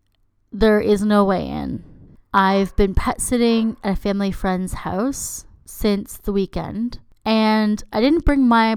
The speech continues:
personal scale here because other people use it at home. There is a scale in this house where I am, but for me, it's more important to use my own scale at home. I found that my weight can be very different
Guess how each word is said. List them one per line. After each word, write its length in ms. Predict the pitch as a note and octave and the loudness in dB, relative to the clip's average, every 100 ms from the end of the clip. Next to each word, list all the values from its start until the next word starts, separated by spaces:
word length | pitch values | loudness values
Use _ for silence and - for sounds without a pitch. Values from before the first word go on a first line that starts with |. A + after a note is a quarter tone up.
| - | 2
personal 440 | C4 C4 B3 A3 | 2 0 -2 -2
scale 380 | - - F#3+ F3+ | -4 -6 -4 -4
here 400 | F3+ F3 F3 F3 - | -6 -8 -8 -10 -10
because 720 | F#3 - F3 F3 E3+ E3+ - - | -8 -6 -6 -6 -6 -10 -14 -8
other 200 | F#3+ F3+ | -4 -4
people 240 | G3+ F#3+ F3+ | -2 -2 -2
use 180 | F3 | -2
it 80 | - | -6
at 160 | - - | -10 -12
home. 480 | - F3 F#3+ A#3+ - - - - - - | -10 -8 -6 -6 -10 -18 -20 -20 -20 -6
There 220 | G#3 A#3+ | 0 2
is 240 | A3 C#4 | 4 4
a 80 | F4+ | 2
scale 480 | E4+ - B3 A3+ A3 - | 0 2 4 6 4 0
in 180 | G3 | -2
this 240 | G3 F#3+ - | -2 -2 -6
house 480 | - F#3 F3+ - - - | -6 -4 -4 -8 -14 -8
where 160 | F#3+ F3 | -4 -4
I 100 | E3+ | -6
am, 720 | - F#3 F3+ F#3 A3+ B3+ - - - | -8 -8 -8 -4 -4 -6 -10 -20 -2
but 380 | G#3+ G3 F#3+ - _ - | 2 2 0 -4 _ -6
for 140 | G#3+ | 0
me, 480 | A3+ B3+ B3+ B3+ - _ | 4 6 6 4 -2 _
it's 300 | A#3 A3 - | 0 0 0
more 200 | G#3+ G#3 | 2 4
important 360 | G3+ G3 G3 F#3+ | 4 2 0 0
to 60 | |
use 100 | G3 | -4
my 140 | F3+ F3+ | -4 -4
own 280 | G3+ F#3 F#3 | -2 -2 -2
scale 300 | - F3+ F3 | -4 -4 -4
at 80 | |
home. 560 | F3 F3+ F#3 A3+ B3+ - - _ - | -4 -4 -2 -4 -4 -12 -20 _ -4
I 140 | A#3 | 0
found 520 | A3 - A3 A3 A3 G#3+ | 2 4 6 6 4 0
that 220 | G#3 F#3+ | 0 0
my 120 | G3 | 0
weight 320 | F#3+ F#3+ F#3 | 2 0 -2
can 160 | - F#3+ | -4 -4
be 100 | F#3 | -2
very 200 | F#3+ F3+ | 0 -2
different 480 | E3+ - G3 F#3+ | -4 -4 -2 -4